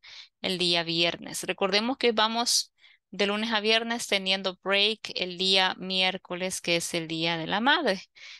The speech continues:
Ese día, pues, no nos presentamos, sino que nos presentamos jueves y viernes para completar nuestras dieciséis sesiones, ¿de acuerdo? Ahora vamos acá con Alba Iris Mar-,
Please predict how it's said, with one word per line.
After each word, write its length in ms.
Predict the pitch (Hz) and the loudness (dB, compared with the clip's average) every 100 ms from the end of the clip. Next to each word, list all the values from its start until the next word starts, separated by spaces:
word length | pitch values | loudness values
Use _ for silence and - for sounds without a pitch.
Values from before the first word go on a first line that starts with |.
| _ | _
Ese 260 | 196 185 180 | -6 -2 0
día, 220 | 175 180 | 0 -2
pues, 180 | - 175 | -4 -8
no 260 | 170 165 | -6 -6
nos 140 | 165 185 | -6 -2
presentamos, 680 | - - 214 214 220 220 214 | -2 0 0 2 0 4 2
sino 220 | 185 190 | 2 -4
que 80 | 185 | -4
nos 120 | 196 | -4
presentamos 760 | - - 185 - 175 175 180 - | 0 0 0 -2 -2 0 -2 -2
jueves 440 | - 175 180 - | 0 0 0 -2
y 40 | 170 | -2
viernes 560 | 165 165 - - - | 0 0 -2 -6 -8
para 240 | - - 170 | -6 -8 -6
completar 600 | 165 165 165 - 170 180 | -6 -4 -4 0 0 0
nuestras 420 | 175 175 170 160 | -2 0 0 0
dieciséis 580 | 165 165 160 - 160 - | -2 -2 -4 -2 -2 -4
sesiones, 680 | 170 - 220 190 - 160 - | -4 -2 0 -2 -4 -8 -8
¿de 80 | 185 | -8
acuerdo? 480 | - 233 180 175 _ - - - - - _ | -2 0 0 -6 _ -20 -12 -10 -10 -14 _
Ahora 300 | 180 170 185 | -2 0 0
vamos 320 | 175 175 - | 0 -2 -6
acá 540 | 196 220 233 240 - _ _ _ _ _ | -4 -2 -2 -4 -10 _ _ _ _ _
con 520 | 202 202 208 208 - _ | 2 4 4 0 -6 _
Alba 380 | 185 196 202 202 | 0 2 0 0
Iris 640 | 185 196 208 214 - - _ _ _ _ | 0 0 0 0 -2 -6 _ _ _ _
Mar-, 260 | 185 185 170 | -2 -2 -2